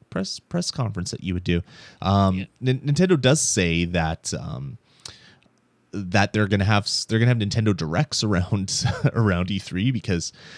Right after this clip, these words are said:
Speaker 1: let's, uh, let, let's talk to the big echo chamber of other Nintendo fans that are already so interested in Nintendo that they're listening to your Nintendo Directs. Let's not advertise to people that may not know about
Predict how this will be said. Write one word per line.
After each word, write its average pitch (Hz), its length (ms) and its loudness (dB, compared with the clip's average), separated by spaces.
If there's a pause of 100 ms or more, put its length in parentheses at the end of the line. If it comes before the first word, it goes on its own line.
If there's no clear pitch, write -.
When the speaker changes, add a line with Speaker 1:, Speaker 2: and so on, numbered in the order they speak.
(140)
Speaker 1:
let's, - 520 0
uh, 95 400 2
let, 101 400 -4
let's 127 240 0
talk 135 240 2
to 131 80 0
the 104 80 0
big 113 260 2
echo 131 180 0
chamber 92 680 0
of 87 260 -2
other 113 240 2
Nintendo 107 440 0
fans 85 340 0
that 85 100 0
are 87 100 -4
already 107 240 2
so 107 240 -2
interested 110 320 -2
in 92 120 0
Nintendo 113 320 0
that 87 100 0
they're 85 120 0
listening 104 340 -2
to - 140 -10
your 82 140 -6
Nintendo 90 280 -2
Directs. - 640 -2 (300)
Let's - 180 -4
not 196 220 -2
advertise 127 480 0
to - 80 -10
people 95 240 -2
that 73 160 -2
may 95 160 0
not 123 200 -2
know 165 200 0
about 80 300 -4